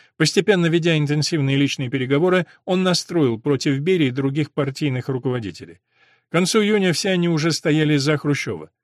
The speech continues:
Двадцать шестого июня во время заседания Президиума Совета министров С С С Р здание окружили верные Хрущеву войска.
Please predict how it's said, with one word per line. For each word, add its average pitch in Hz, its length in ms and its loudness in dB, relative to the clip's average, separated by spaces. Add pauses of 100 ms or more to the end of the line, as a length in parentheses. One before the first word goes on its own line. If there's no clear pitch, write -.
(280)
Двадцать 202 420 2
шестого 175 460 2
июня 156 260 2
во 131 120 0
время 143 240 0
заседания 135 580 -2
Президиума 127 540 -4
Совета 123 420 -4
министров 117 600 -6 (100)
С 131 240 0
С 113 180 -6
С - 140 -6
Р 175 220 -2 (340)
здание 170 480 2
окружили 151 460 0
верные 143 340 0
Хрущеву 127 520 -4
войска. 110 400 -6